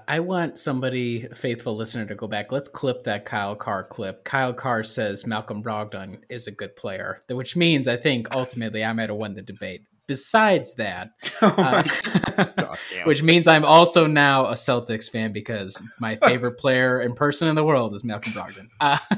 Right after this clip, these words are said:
Speaker 1: <laughs> generally agree with Kyle. They just, like, it looks increasingly like, okay, the Nets are obviously exploding. Uh, even if they don't end up for whatever, <laughs> hilariously, if they don't trade K D and Kyrie, there's no way <laughs> that's gonna,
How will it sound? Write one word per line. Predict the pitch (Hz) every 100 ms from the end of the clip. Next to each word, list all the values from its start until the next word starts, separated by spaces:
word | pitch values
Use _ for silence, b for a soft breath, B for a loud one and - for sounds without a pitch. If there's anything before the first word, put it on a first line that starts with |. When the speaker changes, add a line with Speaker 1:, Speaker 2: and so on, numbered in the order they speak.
| 220 -
Speaker 1:
<laughs> | - - - -
generally | 170 180 180 151
agree | 139 131
with | 117
Kyle. | 120 110
They | 143 151
just, | 147
like, | 160 135 - - _ _ _ _ _
it | 170 160
looks | 160 196 - - _ _ _ _ _ -
increasingly | 131 - 139 117 135 123 120 117
like, | 113 107 107
okay, | - 101
the | 107
Nets | 110 113
are | 113
obviously | 107 101 - 107
exploding. | 98 - 107 92 90 98 - _
Uh, | 104 107
even | 156 160
if | 147
they | 147 123
don't | 120 120
end | 120 120
up | 117 113 -
for | 110
whatever, | 110 117 123 123 B
<laughs> | _
hilariously, | - 120 120 127 123 - 123
if | 113
they | 113
don't | 113 117
trade | 113 120 113 113
K | 135 120
D | 120
and | 120
Kyrie, | 127 117 117
there's | 113 120 117
no | 107
way | 104
<laughs> |
that's | 123 - -
gonna, | - -